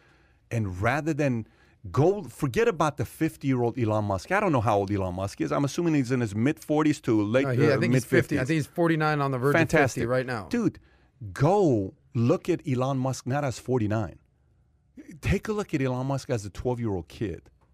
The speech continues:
Speaker 1: who kept reading those books and imaginations, and people call them weird, who had an imaginary friend, you know, who had all those weird things that he did, and he, he had a dream. Dude,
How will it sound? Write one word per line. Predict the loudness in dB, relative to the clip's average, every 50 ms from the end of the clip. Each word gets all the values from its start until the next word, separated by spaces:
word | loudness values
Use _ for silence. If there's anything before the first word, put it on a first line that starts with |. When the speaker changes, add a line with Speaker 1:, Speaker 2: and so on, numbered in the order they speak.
| _ _ _ _ _ _ _ _ _
Speaker 1:
who | -6 -6 -4
kept | -2 -2 -4 -2 -2
reading | -4 -4 -2 0 0 2 0 0 -2 -2
those | -2 -4 -4 -4
books | -6 -2 -2 -2 -2 -2 -4 -6
and | -4 -4
imaginations, | -2 -4 -4 -4 -4 -4 -4 -4 -4 -4 -6 -6 -6
and | -6 -6
people | -4 -6 -6 -6
call | -6 -2 -2 0 0
them | -2 -4 -2
weird, | -2 -2 -2 -2 -4 -6 -14 _ _ _ _ _ _ -4
who | 0 0
had | 2 2 2 0
an | 0 -2 -2
imaginary | -2 -2 0 0 -2 -2 -2 -2 -2 -2 -2 -2 -2 -4
friend, | -6 -8 -6 -2 -2 -2 -2 -2 -6 -8 -12 -20 _ _ _ _ _ _ _ _ _ _ _ 0
you | 2 2
know, | 2 2 2
who | 2 0 0
had | -2 -4 -6 -6 -8 -4
all | -2 0 0 2
those | 0 0 -2 -2
weird | -4 -2 0 2 2 2 0 0
things | -2 -2 -2 0 -2
that | -2 -2
he | -2 -4
did, | -2 -2 -2 -2
and | -2 -2
he, | -2 -4 -4
he | -6 -6
had | -6 -4 -4
a | -6
dream. | -6 -8 -6 -6 -4 -4 -4 -4
Dude, | -2 -2 -2 -2